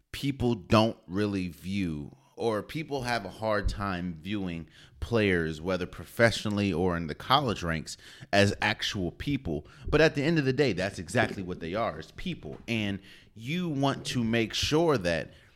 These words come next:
they are in the perfect position to be safe. Whether a win, lose, draw, you want them to be safe.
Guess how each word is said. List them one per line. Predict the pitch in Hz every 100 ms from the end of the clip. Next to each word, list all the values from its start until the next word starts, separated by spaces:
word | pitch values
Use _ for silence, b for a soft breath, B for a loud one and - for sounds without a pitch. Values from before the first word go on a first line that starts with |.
| b
they | - 120 123
are | 120 117
in | 104 104 104 98 67
the | 76 80
perfect | - - - 151 - 117 90 - - -
position | 101 87 143 139 95 90 B B -
to | 139
be | 113 120
safe. | 107 - 82 - - - - b b
Whether | 107 98 87
a | 85
win, | 85 82 123 135 135 135 -
lose, | - 110 120 110 104 -
draw, | 110 117 104 107 b b
you | 123 143
want | 139 135
them | 127
to | 120 107
be | 104
safe. | - 120 73